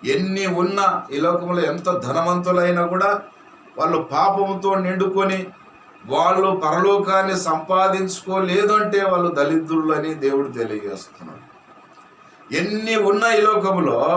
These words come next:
వాళ్ళకి ఏ కొదవ ఉందంటే, పాపము నుంచి విడుదల లేదు.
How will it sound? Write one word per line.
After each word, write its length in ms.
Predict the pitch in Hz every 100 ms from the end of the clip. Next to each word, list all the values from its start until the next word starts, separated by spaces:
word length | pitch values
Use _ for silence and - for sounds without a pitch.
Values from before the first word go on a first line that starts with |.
| 175 - - - - - - -
వాళ్ళకి 600 | 120 143 151 147 131 131
ఏ 140 | 180 175
కొదవ 280 | 170 165
ఉందంటే, 680 | 165 160 151 143 151 156 156 - - - -
పాపము 760 | 113 151 156 165 160 156 151 151 147
నుంచి 380 | 143 139 - 131
విడుదల 480 | 127 127 135 131 123 113 110
లేదు. 340 | 147 160 -